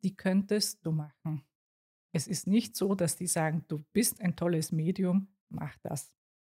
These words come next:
Es ist, "Das könntest du machen", beinhaltet nämlich noch viele Ausbildungen, noch viele Kurse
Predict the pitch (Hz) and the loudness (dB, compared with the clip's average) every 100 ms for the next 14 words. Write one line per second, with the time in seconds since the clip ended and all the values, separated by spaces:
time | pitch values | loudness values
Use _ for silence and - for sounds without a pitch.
0 | _ _ _ _ - 175 - 220 226 - | _ _ _ _ -2 -2 -2 0 0 -2
1 | - 160 - 233 247 240 190 190 185 - | -4 -2 0 0 2 0 2 2 2 0
2 | 180 170 190 175 175 165 165 180 170 175 | -2 2 2 2 2 0 2 2 0 -2
3 | 170 170 - _ _ _ - 180 - - | -4 -6 -12 _ _ _ -2 0 0 0
4 | 247 240 180 226 240 240 208 202 185 165 | 4 4 4 4 4 4 6 6 4 4
5 | 180 - 226 226 214 196 202 208 220 | 0 -2 0 0 0 2 4 4 0